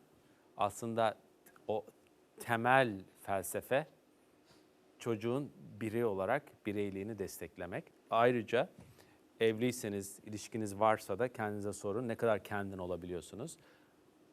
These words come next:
Şöyle düşünmeyin, "Ay ben kendim olamıyorum, ilişkim kötü." demeyin. Şu soruyu sorun, ilk önce şu soruyu sorun. "Karşı tarafa ne kadar kendisi olmasına izin veriyorum?" sorusunu sorun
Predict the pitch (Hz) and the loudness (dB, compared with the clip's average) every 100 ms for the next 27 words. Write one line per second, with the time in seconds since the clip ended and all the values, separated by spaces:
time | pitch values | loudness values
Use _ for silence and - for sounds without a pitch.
0 | _ _ _ _ - - - - 127 135 | _ _ _ _ -20 -20 -16 4 8 8
1 | 127 120 156 127 107 110 131 151 143 147 | 6 0 -4 -2 -2 0 2 2 2 0
2 | 147 156 143 147 143 131 127 127 - 135 | 0 -2 -2 -2 0 0 -2 -6 -6 -6
3 | 123 120 117 113 92 80 - _ _ _ | -4 -2 -2 0 -2 -6 -12 _ _ _
4 | _ _ _ _ - - - - 110 117 | _ _ _ _ -20 -20 -12 -8 0 2
5 | 123 123 101 - 165 147 131 123 - - | 2 2 -2 0 0 4 4 2 -2 -2
6 | 110 101 - 90 85 90 - 110 113 - | 0 0 -4 -6 -6 -8 0 0 2 2
7 | 110 139 117 117 107 101 90 - - _ | 4 2 0 0 2 2 0 -6 -20 _
8 | _ _ _ _ _ - - 101 101 101 | _ _ _ _ _ -20 -6 -4 -2 -4
9 | - 110 - 101 95 90 - 82 82 85 | -4 -4 -2 -2 -2 -4 -6 -10 -10 -8
10 | 82 80 76 - 80 76 - 80 - 76 | -6 -6 -8 -10 -12 -12 -16 -16 -12 -12